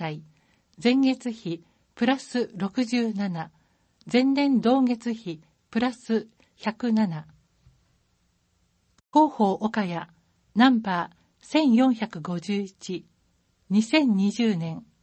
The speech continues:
令和二年七月号。毎月二十五日発行。発行日、令和二年六月二十五日。発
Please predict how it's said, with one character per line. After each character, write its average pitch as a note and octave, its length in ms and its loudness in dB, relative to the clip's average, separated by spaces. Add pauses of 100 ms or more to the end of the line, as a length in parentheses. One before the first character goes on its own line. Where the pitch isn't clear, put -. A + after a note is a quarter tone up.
(100)
令 C4+ 240 2
和 F#3+ 180 -4
二 F#3+ 200 -2
年 E3 280 -8 (120)
七 - 260 -2
月 A#3+ 300 -2
号。 E3+ 260 -6 (720)
毎 B3 220 2
月 A#3 440 -6
二 G#3+ 140 4
十 A#3 300 0
五 B3+ 120 2
日 A3+ 360 0
発 D#3+ 200 -12 (140)
行。 F3 260 -10 (880)
発 A3+ 260 -2
行 C#4 200 4
日、 F3 300 -8 (320)
令 C4+ 220 2
和 G#3 160 0
二 G#3+ 160 4
年 D#3+ 320 -4
六 F#3+ 300 -2
月 B3+ 280 2
二 A3+ 160 6
十 F3 240 -8
五 F#3+ 160 -10
日。 F3 440 -12 (1400)
発 A3+ 200 -8